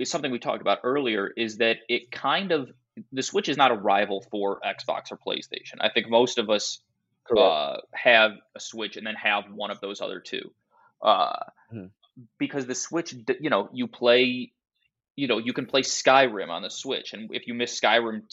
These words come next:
Speaker 1: t-, eight, ten, however long ago that was, it's really cool that you can now play it on a cheaper system that you can bring with you.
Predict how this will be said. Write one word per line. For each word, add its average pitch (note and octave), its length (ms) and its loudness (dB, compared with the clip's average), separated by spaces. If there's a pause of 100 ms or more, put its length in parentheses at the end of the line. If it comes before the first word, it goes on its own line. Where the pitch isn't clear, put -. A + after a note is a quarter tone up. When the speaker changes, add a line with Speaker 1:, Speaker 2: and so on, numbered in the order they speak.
(220)
Speaker 1:
t-, - 100 2
eight, G#2+ 320 0
ten, A2 260 -4 (120)
however A#2 240 2
long A2+ 200 -2
ago G#2 140 -2
that G2 160 0
was, G#2 260 -6 (240)
it's B2 160 -10
really A2+ 240 -2
cool A2 280 -2
that - 80 -10
you G#2+ 100 -4
can G#2+ 100 -8
now G#2+ 140 4
play G#2 220 0
it G#2 60 2
on G#2 120 0
a G#2 40 -4
cheaper G#2 360 -4
system G#2+ 500 -2
that G2+ 100 -2
you G#2+ 80 -4
can A2 140 -4
bring G2+ 200 -4
with A2+ 220 0
you. - 220 -8